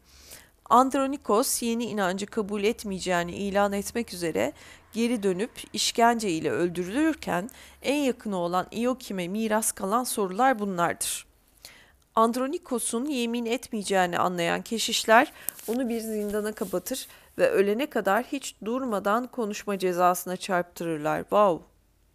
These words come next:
Ölene kadar hiç durmadan konuşma cezası. Peki. Andronikos zindanda sekiz gün boyunca uyumadan konuşurken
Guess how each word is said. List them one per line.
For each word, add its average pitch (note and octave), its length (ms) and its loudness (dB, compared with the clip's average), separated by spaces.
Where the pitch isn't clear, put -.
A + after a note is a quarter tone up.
Ölene F3 420 -2
kadar G3 380 -2
hiç - 340 -10
durmadan A3 500 -4
konuşma G3+ 480 -8
cezası. F3+ 640 -4
Peki. F#3+ 460 -8
Andronikos C#4 840 0
zindanda A#3 680 -2
sekiz C4 460 -8
gün G#3 200 -6
boyunca G3 360 -4
uyumadan G3 580 -2
konuşurken G#3+ 760 -4